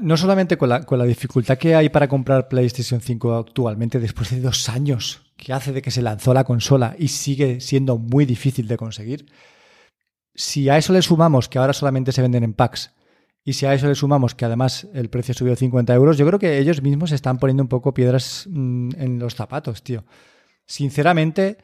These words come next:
yo veo, veo la, las dos partes, ¿no? Veo a, a, a las Xbox que son más fáciles de conseguir, que no han subido de precio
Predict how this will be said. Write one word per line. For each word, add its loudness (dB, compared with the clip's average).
yo 2
veo, 2
veo 0
la, 2
las -6
dos 0
partes, -2
¿no? -2
Veo 2
a, -2
a, -12
a -8
las -4
Xbox 0
que -6
son 0
más -2
fáciles -4
de -4
conseguir, -2
que 0
no -2
han 0
subido -2
de 0
precio -2